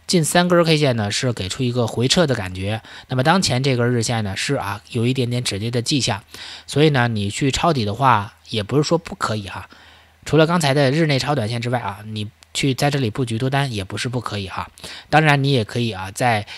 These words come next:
下跌趋势线的右侧缓缓的布局也是 OK 的，好吧？你如果怕错过的话，下周啊早些时候看一下，看看能不能有布局的机会。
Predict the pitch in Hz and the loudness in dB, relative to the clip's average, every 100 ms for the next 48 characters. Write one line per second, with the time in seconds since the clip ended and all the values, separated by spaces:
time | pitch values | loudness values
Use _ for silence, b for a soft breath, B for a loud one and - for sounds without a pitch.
0 | B - 143 151 156 147 147 123 175 156 | B 0 2 2 0 -2 -2 -2 0 -2
1 | - 101 - 123 - 104 98 117 101 98 | -4 -8 -4 -4 -4 -6 -6 -4 -4 -6
2 | 107 - 90 - 113 - 147 - - B | -8 -8 -8 -6 -6 -4 -6 -8 -16 B
3 | B - 98 98 - 110 127 175 143 156 | B -10 -10 -10 -6 -2 0 2 2 2
4 | 143 - 185 147 120 104 123 101 B B | 2 2 2 2 2 2 -2 -4 B B
5 | B B B _ _ _ - 143 139 147 | B B B _ _ _ 0 2 4 2
6 | 107 101 101 117 - 110 - 151 110 101 | 0 -2 -4 -2 -2 -2 -2 -4 -4 -8
7 | 95 - - 131 113 104 117 117 - - | -12 -16 -8 -6 -4 -2 -2 -4 -6 -10
8 | 101 - 113 104 110 120 139 165 | -8 -6 -4 -4 -2 -2 0 -2